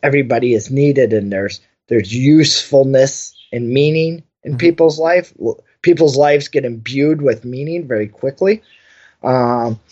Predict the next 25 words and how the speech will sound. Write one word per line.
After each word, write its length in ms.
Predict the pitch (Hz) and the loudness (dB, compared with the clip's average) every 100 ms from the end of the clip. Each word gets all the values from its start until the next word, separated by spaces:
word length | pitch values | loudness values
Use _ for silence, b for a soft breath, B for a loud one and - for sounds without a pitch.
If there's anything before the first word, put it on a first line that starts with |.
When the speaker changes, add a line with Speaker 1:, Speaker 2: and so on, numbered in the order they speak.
| B B _ | B B _
Speaker 1:
you 120 | 139 | 0
know, 140 | 143 131 | 4 4
w-, 400 | 127 143 - - _ _ _ - | 6 4 2 -10 _ _ _ -4
so 200 | - 143 | 2 4
you 80 | 135 | 4
start, 340 | 165 143 143 | 2 2 2
well, 260 | 143 143 151 | 4 4 4
okay, 340 | 156 127 135 - _ _ | 2 0 0 -6 _ _
running 320 | 143 151 143 127 | -2 0 0 -2
groups, 640 | 160 180 113 - - - | 2 2 0 -6 -14 -10
that 240 | 123 151 | -8 -8
might 220 | 110 110 113 | -8 -10 -10
be 80 | |
useful. 420 | 98 101 95 - 80 | -10 -10 -10 -14 -10
How 180 | 127 | -4
do 100 | 131 | -4
you 120 | 123 120 | -4 -6
do 220 | 131 120 | -6 0
that? 500 | 131 135 117 82 - - | 0 0 -4 -8 -16 -12
Uh, 380 | 98 92 80 60 | -10 -10 -12 -10
you 140 | 113 | -8
know, 260 | 101 90 - | -8 -10 -10
and, 240 | 117 107 - _ _ - | -10 -10 -14 _ _ -16
and 140 | 147 | -14
so 320 | - 170 156 | -2 -2 -2